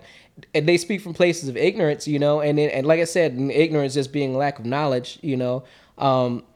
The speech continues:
yeah, you see that things are, like, very different. It's like, oh, man, this kinda reminds me of this, like, in my city, right? And it's like, I mean, you can see that there are, like, extremely talented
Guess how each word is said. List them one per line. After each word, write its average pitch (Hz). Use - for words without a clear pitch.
yeah, 202
you 202
see 214
that 180
things 196
are, 170
like, 156
very 170
different. 165
It's 170
like, 139
oh, 185
man, 175
this 165
kinda 175
reminds 160
me 151
of 139
this, 160
like, 139
in 151
my 170
city, 110
right? 135
And 151
it's 151
like, 151
I -
mean, 196
you 240
can 202
see 269
that 202
there 196
are, 185
like, 180
extremely 190
talented 170